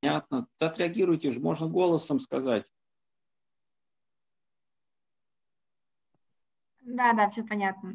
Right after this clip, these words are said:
Speaker 2: Только что
Speaker 1: П-
Speaker 2: что-то застряло у меня не то, наверное, с интернетом.
Speaker 1: Спасибо.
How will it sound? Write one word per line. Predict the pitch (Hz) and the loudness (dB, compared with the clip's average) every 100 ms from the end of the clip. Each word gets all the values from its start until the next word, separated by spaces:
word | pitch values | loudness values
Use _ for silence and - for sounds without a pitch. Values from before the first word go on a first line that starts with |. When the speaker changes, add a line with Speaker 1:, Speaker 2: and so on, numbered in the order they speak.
| 220 | -8
Speaker 2:
Только | 220 220 214 | -6 -2 -4
что | 214 208 | -4 -6
Speaker 1:
П- | 208 - - | -8 -10 -20
Speaker 2:
что-то | - 214 | -8 2
застряло | 220 226 214 185 | 4 6 6 6
у | 170 | 4
меня | 175 | -2
не | 170 | -6
то, | - | -6
наверное, | 165 170 - 160 | -4 -4 -4 -8
с | - | -10
интернетом. | 190 180 185 190 190 - - - _ - - - - | -8 -4 -4 -6 -12 -14 -20 -20 _ -20 -18 -14 -10
Speaker 1:
Спасибо. | - 165 - 180 123 95 | -2 -2 0 2 2 2